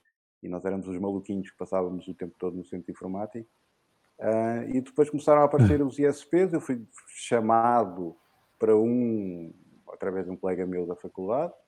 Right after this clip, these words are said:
ah, que se chamava Telenet, que chegou a ter dois mil clientes, uma loucura. Que depois foi comprada por uma empresa em Lisboa chamada I P Global, portanto eu vim parar a Lisboa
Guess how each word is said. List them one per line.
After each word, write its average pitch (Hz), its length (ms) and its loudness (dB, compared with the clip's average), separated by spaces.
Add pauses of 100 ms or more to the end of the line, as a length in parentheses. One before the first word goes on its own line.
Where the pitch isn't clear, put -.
(520)
ah, 98 320 -6
que - 60 -20
se - 80 -14
chamava 90 280 -6
Telenet, 90 500 -4 (380)
que - 60 -20
chegou 85 180 -10
a 85 60 -6
ter 87 120 -6
dois 90 220 -6
mil 92 220 -8
clientes, 90 760 -12
uma 85 120 -12
loucura. 85 500 -10 (800)
Que 135 140 2
depois 143 360 4
foi 147 140 2
comprada 135 460 2
por 131 160 -10
uma 131 100 0
empresa 123 300 -2
em 123 80 -4
Lisboa 127 320 -4
chamada 120 300 -4
I 113 60 -4
P 110 160 -2
Global, 135 640 0
portanto 95 320 -10
eu 95 80 -4
vim 95 120 -8
parar 98 240 -2
a 98 80 0
Lisboa 139 540 -4